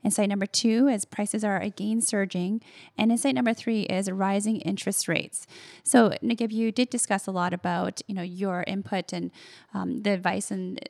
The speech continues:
that you would share with your clients. But what are some final advice or thoughts that you would wanna share with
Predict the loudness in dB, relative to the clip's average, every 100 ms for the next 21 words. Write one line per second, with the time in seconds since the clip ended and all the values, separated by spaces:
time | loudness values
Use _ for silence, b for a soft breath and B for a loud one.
0 | _ -16 -6 -4 -4 -4 -2 2 2 2
1 | -2 -4 -8 -4 -4 -4 -6 -6 -4 -2
2 | -2 -4 -2 -2 -2 0 0 0 4 4
3 | 4 0 0 0 -2 -4 -4 -4 -2 -4
4 | -2 -4 -4 -6 -6 -4 -2 -4 -2 -2
5 | -2 -2 -2 -4